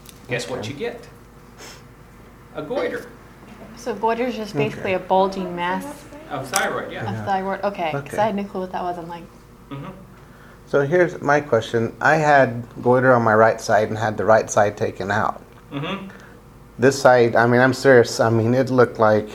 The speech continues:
Speaker 2: I mean, it was like, they said it was, like, way
Speaker 1: A golf
Speaker 2: beyond
Speaker 1: ball.
Speaker 2: the maximum size that they would ever allow, and it was way past that.
Speaker 1: Mm-hmm.
Speaker 2: And why would it, that have just been on both sides? You know what I mean?
Speaker 1: It could
Speaker 2: Since
Speaker 1: have
Speaker 2: it's
Speaker 1: been
Speaker 2: one
Speaker 1: th-,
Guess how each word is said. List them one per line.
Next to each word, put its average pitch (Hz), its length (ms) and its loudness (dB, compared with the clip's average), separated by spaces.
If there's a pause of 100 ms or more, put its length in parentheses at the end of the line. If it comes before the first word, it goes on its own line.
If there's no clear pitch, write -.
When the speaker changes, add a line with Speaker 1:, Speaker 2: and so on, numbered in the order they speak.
(140)
Speaker 2:
I 113 60 -4
mean, 107 240 0
it 131 120 4
was 110 160 2
like, 101 380 0 (840)
they 143 120 2
said 143 220 8
it 131 80 6
was, 123 140 4
like, 117 260 6 (140)
way 131 640 6
Speaker 1:
A 123 40 2
golf 104 120 -4
Speaker 2:
beyond 117 600 4
Speaker 1:
ball. 147 300 0
Speaker 2:
the 135 160 6
maximum 120 840 4
size 120 400 4
that 117 160 0
they 123 100 4
would 113 160 4
ever 113 220 6
allow, 107 240 4
and 107 80 0
it - 20 -2
was 107 120 -6
way 113 260 2
past 107 360 0
that. - 340 -4
Speaker 1:
Mm-hmm. 156 240 -8 (540)
Speaker 2:
And 117 500 2 (340)
why 143 280 8
would 165 280 4
it, 139 380 4
that 139 200 4
have 127 160 4
just - 340 -4
been 131 460 4 (300)
on 117 240 4
both 156 240 8
sides? 110 320 4
You 135 240 0
know 143 60 6
what 143 80 6
I - 20 6
mean? 151 180 2
Speaker 1:
It 147 40 -4
could 143 180 2
Speaker 2:
Since - 20 0
Speaker 1:
have 123 80 0
Speaker 2:
it's 123 140 2
Speaker 1:
been 143 60 -4
Speaker 2:
one 131 300 0 (280)
Speaker 1:
th-, 147 100 -16